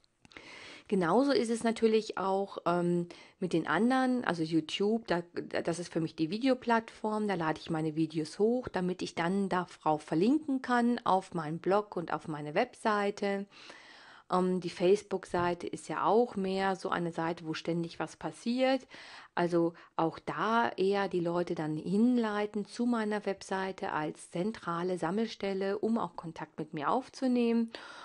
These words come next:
Und natürlich auch Twitter. Auch hier möchte ich natürlich, ähm, die Menschen dann, dann da erreichen,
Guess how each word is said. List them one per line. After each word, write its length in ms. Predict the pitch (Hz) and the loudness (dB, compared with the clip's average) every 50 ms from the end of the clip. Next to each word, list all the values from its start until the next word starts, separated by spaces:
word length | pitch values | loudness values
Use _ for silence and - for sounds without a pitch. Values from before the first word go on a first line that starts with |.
| - - - | -18 -18 -4
Und 160 | - - 233 233 | 2 6 6 6
natürlich 500 | 226 214 - - 185 185 180 - - - | 6 6 2 0 -2 -2 -2 -2 -4 -6
auch 140 | 165 - | -6 -8
Twitter. 640 | - - - - 226 226 - 240 220 214 214 220 220 - - - - - _ | -10 2 6 6 6 6 4 2 2 2 2 0 -2 -6 -14 -18 -20 -10 _
Auch 200 | - 180 175 - | -4 -4 -4 -6
hier 400 | - - - 190 202 220 214 208 | -8 -8 -4 0 4 4 4 4
möchte 300 | 202 185 180 175 - - | 4 0 -2 -4 -6 -10
ich 80 | 175 170 | -8 -8
natürlich, 580 | 185 170 - - 165 170 170 170 - - - | -8 -6 -6 -4 -4 -4 -4 -4 -6 -8 -6
ähm, 300 | - 160 160 165 165 165 - - - - - - _ - | -4 -2 -2 0 -2 -4 -6 -10 -18 -20 -20 -20 _ -6
die 200 | 180 185 185 185 | -4 -2 -2 -2
Menschen 640 | 170 - 151 170 165 165 185 202 202 - - 208 190 | -2 -2 -2 0 0 0 0 -2 -2 -4 -4 -2 0
dann, 260 | 175 165 175 208 226 | 0 0 2 2 2
dann 200 | 233 220 214 202 | 2 0 0 -2
da 300 | 190 190 185 185 180 185 | -2 -2 -2 -2 -2 -4
erreichen, 800 | - 170 175 - 165 160 165 175 190 208 208 - - 208 202 202 | -4 -6 -4 -4 -2 -2 0 0 0 0 -2 -2 -2 -2 -2 -2